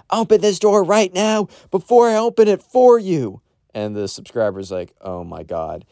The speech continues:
'Cause at this point, the subscriber is starting to realize that he is getting in the middle of some massive family drama.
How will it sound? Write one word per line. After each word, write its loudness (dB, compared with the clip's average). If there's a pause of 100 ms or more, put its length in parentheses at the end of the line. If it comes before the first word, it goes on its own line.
(120)
'Cause -10
at -6
this -2
point, -4
the -6
subscriber -4
is -10
starting -6
to -10
realize -4 (260)
that -6
he -8
is -4
getting 2
in -4
the -4
middle 0 (160)
of -2
some -4
massive -2
family -8
drama. -6